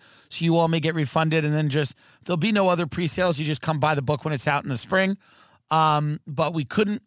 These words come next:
really hammer out an agreement on what I wanted. So, um, that's the way it is, you know? It's like, hey, who cares? Um,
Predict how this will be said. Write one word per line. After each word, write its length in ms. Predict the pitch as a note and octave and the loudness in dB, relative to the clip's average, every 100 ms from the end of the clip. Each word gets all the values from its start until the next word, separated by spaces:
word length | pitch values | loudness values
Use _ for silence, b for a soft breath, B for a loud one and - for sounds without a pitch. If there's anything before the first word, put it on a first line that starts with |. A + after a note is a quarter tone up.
| _ | _
really 500 | C3+ D3+ F3+ F3 E3 | -6 -2 0 0 0
hammer 440 | A#2 D3+ C#3+ D3 C#3+ | -2 -2 -2 0 0
out 300 | C3 C3+ - | 0 -2 -2
an 80 | C3+ | -4
agreement 400 | A#2+ D3 C#3+ C#3 | -4 -4 -4 -2
on 240 | C3+ B2 b b b _ | -2 -4 b b b _
what 160 | B2 B2+ | -2 0
I 120 | B2 | 0
wanted. 380 | B2+ A#2+ A#2 - | -2 -2 -2 -2
So, 520 | - C#3+ C3+ B2 A#2+ _ _ _ - | -2 0 0 -2 -6 _ _ _ -2
um, 480 | C#3 C3+ C3 C3+ - _ | 0 2 0 -4 -8 _
that's 220 | D3 C#3+ - | -4 -2 -2
the 60 | |
way 120 | D3+ | -2
it 60 | C#3+ | 0
is, 500 | C#3+ F#3 F3 - - - | 0 -2 -4 -6 -10 -8
you 120 | C3+ | -4
know? 320 | B2+ D3+ F3 - | 0 0 -2 -6
It's 460 | B2+ A#2+ - - - | -8 -6 -6 -6 -6
like, 160 | C3 A#2 | -6 -4
hey, 240 | C#3+ D3+ | -2 -2
who 160 | E3+ D3 | -4 -6
cares? 480 | - C#3 E3 - - b b b b b | -4 -2 -2 -4 -10 b b b b b
Um, 480 | - C#3+ C#3 C#3 C#3 | 0 2 2 0 -4